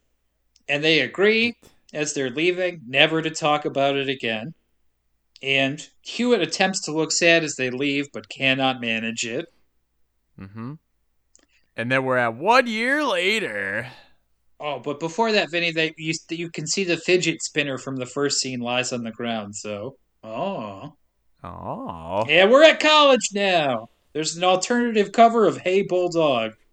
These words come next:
Speaker 1: Did you place that one too, Vin?
Speaker 2: No.
Speaker 1: All right, well. And Hewitt's bag situation has moderately improved.
Speaker 2: She looks chalky, though.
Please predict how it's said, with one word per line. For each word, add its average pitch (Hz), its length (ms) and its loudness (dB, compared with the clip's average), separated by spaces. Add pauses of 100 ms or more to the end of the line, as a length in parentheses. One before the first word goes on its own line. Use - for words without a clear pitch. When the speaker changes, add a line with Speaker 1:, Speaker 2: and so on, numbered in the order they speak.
Speaker 1:
Did - 100 -12
you 135 60 -10
place 156 280 0
that 165 200 4
one 165 140 2
too, 160 220 -2
Vin? 196 280 -4 (1040)
Speaker 2:
No. 117 260 -2 (520)
Speaker 1:
All 196 140 -4
right, 139 220 -8
well. 143 240 -12 (1200)
And 151 220 4
Hewitt's 233 340 -2
bag 214 280 0
situation 196 680 -2
has 139 280 0
moderately 147 640 0
improved. 131 680 -6 (1700)
Speaker 2:
She 147 200 -2
looks 170 200 0
chalky, 131 520 2
though. 82 260 -10